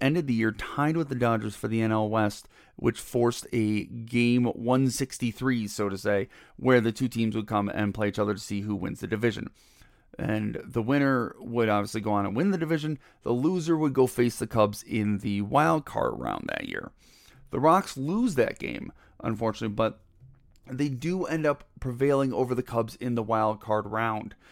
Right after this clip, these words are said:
Now, I live in Denver, uh, and I have for, well, ten years now. So I was in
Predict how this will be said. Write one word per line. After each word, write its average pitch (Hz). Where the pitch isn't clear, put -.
Now, 113
I 151
live 139
in 110
Denver, 98
uh, 117
and 104
I 104
have 110
for, -
well, 262
ten 151
years 117
now. -
So -
I 156
was 139
in 143